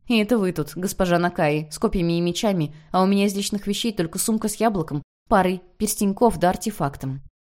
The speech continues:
Да и вообще, как вы гостей встречаете? Одну в котел к тыквам, другую убить готова вместо того, чтобы приютить, обогреть, накормить. Только не моей тезкой.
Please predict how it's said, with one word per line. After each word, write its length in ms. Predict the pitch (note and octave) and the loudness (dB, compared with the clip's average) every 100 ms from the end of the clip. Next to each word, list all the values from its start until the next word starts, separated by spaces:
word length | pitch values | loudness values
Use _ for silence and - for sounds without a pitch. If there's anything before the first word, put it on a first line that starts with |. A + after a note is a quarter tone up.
| - | 0
Да 80 | A#3+ | 2
и 20 | |
вообще, 340 | B3 - F#3 | 4 2 2
как 160 | G#3 C4 | 0 0
вы 80 | B3 | 0
гостей 300 | C4+ - G3+ | -2 -2 -4
встречаете? 680 | - D#3+ - C3 C3 C#3 - _ - | -4 -6 -4 -4 -4 -10 -12 _ 0
Одну 220 | A3 D4 | 2 2
в 80 | - | 0
котел 340 | F3 F3 B3 | -2 2 0
к 100 | B3 | 0
тыквам, 540 | - G#3+ - E3+ F3 F3+ | -2 -2 -2 -4 -4 -2
другую 320 | G#3 A#3 C#4+ | 0 2 4
убить 320 | F#3+ E3+ A3 | 2 2 0
готова 400 | G3+ F#3+ G3+ F3+ | 2 -2 0 0
вместо 320 | E3+ F3 E3+ - | 0 -2 -6 -6
того, 220 | F#3 F3 | -2 -2
чтобы 280 | F3 D#3+ D#3 | -2 -4 -4
приютить, 580 | E3 E3+ E3 F#3+ E3+ - - | -2 -4 -4 -8 -8 -12 -8
обогреть, 580 | F#3 F3 F3 E3+ E3 - | 0 2 2 2 0 -4
накормить. 580 | F3 F#3+ F3 E3 D#3+ - - _ _ _ | -4 0 0 0 -4 -8 -20 _ _ _
Только 200 | B3 A#3+ | -2 0
не 100 | B3 | 2
моей 300 | B3+ C4 G#3 | 4 4 2
тезкой. 480 | F#3+ F3 - C#3+ C#3 | 2 -2 -2 -6 -10